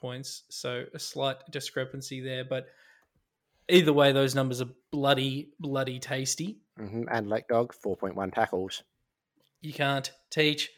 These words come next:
Speaker 1: tackles! And then they took Corey Warner, who's, um, gonna inevitably get compared to his brother, but he's not the same sort of player. Um, midfielder, hundred and eighty-two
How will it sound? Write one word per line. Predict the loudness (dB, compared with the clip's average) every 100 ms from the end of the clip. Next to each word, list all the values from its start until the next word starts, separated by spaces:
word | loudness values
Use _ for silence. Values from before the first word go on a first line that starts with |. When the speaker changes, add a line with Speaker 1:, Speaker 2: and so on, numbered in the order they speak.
| 6
Speaker 1:
tackles! | 10 12 12 12 12 12 8 -4 -8 -14 _ -20 _ _ _ _ -2
And | 4
then | 8
they | 8
took | 6 4 2 -8
Corey | 2 6 8 8 6 0
Warner, | -8 -8 -2 0 2 0 -2 -2
who's, | -2 -2 -4 -8 -12 -10
um, | -6 -6 -6 -10 -4
gonna | 0 0 0
inevitably | -2 -2 -2 -4
get | -6 -10
compared | -4 -4 -2
to |
his | -6
brother, | -6 -4 -4
but | -6
he's | -8 -2
not | 0 -2
the |
same | -6 -8 -8
sort | -8 -10
of | -10
player. | -6 -4 -6 -8 _ -20 -20 _ _
Um, | -6 -6 -6 -12 _ _ _ _ _ _ _ _
midfielder, | -4 -4 -2 -2 0 -2
hundred | -2 -4 -4
and | -6
eighty-two | -6 -8 -8 -6 -8